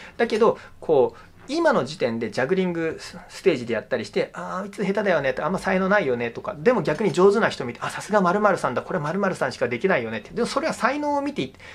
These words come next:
言ってるんじゃなくて、その人が今もうこれだけ上手になってるっていうね、完成しきった人を見て言ってるだけなんですよね。で、そこに対してですね、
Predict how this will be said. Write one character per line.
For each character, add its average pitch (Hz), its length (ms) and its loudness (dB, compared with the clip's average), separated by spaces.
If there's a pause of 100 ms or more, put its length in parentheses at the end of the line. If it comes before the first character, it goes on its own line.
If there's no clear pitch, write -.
(240)
言 156 80 -6
っ - 40 -14
て 202 140 2
る 208 80 4
ん 160 60 2
じ 131 60 2
ゃ - 20 4
な 127 120 -2
く - 60 -16
て、 120 180 -2
そ - 140 -4
の 311 100 2
人 - 180 0
が 123 140 2
今 202 240 4
も 139 180 -2
う - 100 -8
こ 185 140 0
れ 226 100 4
だ 254 80 4
け 220 140 0
上 214 180 6
手 233 80 0
に 165 80 0
な 180 100 2
っ 202 80 -4
て - 120 -4
る 107 60 -4
っ - 20 -8
て - 160 -14
い 110 40 -8
う 110 40 -8
ね、 117 60 -6
完 254 260 0
成 262 200 -2
し - 140 -6
き 277 80 -6
っ - 40 -12
た - 120 -4
人 - 160 -6
を 117 60 0
見 147 140 -4
て - 180 -4
言 120 100 -12
っ - 20 -16
て - 120 -4
る 143 80 0
だ 135 100 4
け 190 80 -2
な 143 60 -2
ん 107 60 -8
で 98 80 -12
す - 80 -14
よ 120 40 -10
ね。 135 80 -8 (260)
で、 220 160 0 (300)
そ - 280 -4
こ 330 160 -2
に 311 120 -8
対 294 240 4
し - 60 -6
て 147 100 -4
で 113 100 -4
す - 120 -10
ね、 113 180 -4